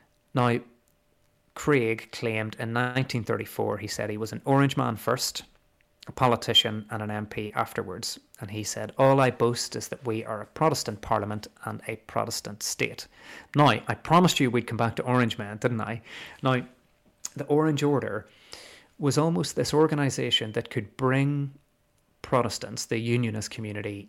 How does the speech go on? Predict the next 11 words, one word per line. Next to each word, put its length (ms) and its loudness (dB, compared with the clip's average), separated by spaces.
together. 400 0
So 400 2
there 120 2
was 160 2
various 420 4
different 320 -2
religions 480 -4
of, 200 -10
you 60 -8
know, 220 -16
uh, 320 -8